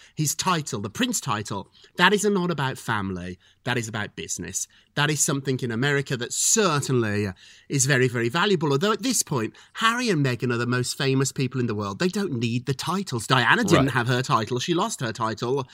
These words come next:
Speaker 1: when she got divorced. It didn't diminish her power. So if I was Harry, I'd give up the title. I'd also be a little bit careful about these podcasts and interviews because Harry went on to say, uh, in the podcast that he thought the First Amendment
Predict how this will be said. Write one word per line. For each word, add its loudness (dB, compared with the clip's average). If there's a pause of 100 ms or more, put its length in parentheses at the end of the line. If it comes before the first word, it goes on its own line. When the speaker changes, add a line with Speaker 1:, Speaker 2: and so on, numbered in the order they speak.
(180)
Speaker 1:
when 4
she 0
got -4
divorced. 0
It -6
didn't 4
diminish 4
her -2
power. 6 (260)
So 2
if 0
I 4
was 0
Harry, 6 (280)
I'd 0
give 8
up 0
the -4
title. -2
I'd -2
also 2
be 2
a 2
little 2
bit -6
careful -4
about -6
these -4
podcasts -8
and -6
interviews -4
because -8
Harry 0
went -4
on 0
to -6
say, -2
uh, -6 (400)
in 0
the 0
podcast -2 (320)
that 0
he 4
thought -2 (320)
the 0
First -2
Amendment 2